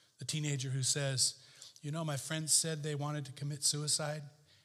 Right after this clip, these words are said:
and I said, 'I feel like that sometimes too.'" My gosh, speak peace into those fearful settings.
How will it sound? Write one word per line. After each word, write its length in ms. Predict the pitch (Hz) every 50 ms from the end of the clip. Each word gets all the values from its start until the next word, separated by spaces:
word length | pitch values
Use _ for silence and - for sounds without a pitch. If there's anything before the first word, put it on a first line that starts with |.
| _ _ -
and 100 | 139 139
I 100 | 139 143
said, 460 | 131 - - 156 147 143 143 131 123 - - - - - - - - - - _ _ _ - 127
'I 60 | 135
feel 240 | - - 156 147 147
like 220 | 147 143 135 -
that 180 | - 147 135 -
sometimes 560 | - 165 151 151 131 143 143 143 139 123 -
too.'" 340 | - - 151 147 143 170 139 - - - - - _ _ _ _ _ - - - _ _ _ _ _ _ -
My 100 | - - - _ _ _ -
gosh, 680 | - - - - - - - - - - - - - - - - - - - _ _ _ _ _ _ _ _
speak 360 | - - - - - 214 190 - - -
peace 880 | - - - 220 233 233 220 208 202 - - - - - - - - - - - - - - - - _ _ -
into 220 | - - - - -
those 600 | - - - - - - - - - - - - - - - _ _ _ _
fearful 420 | - - - 151 143 135 - 131
settings. 840 | 127 - - - - 120 - - 123 - - - - - - - -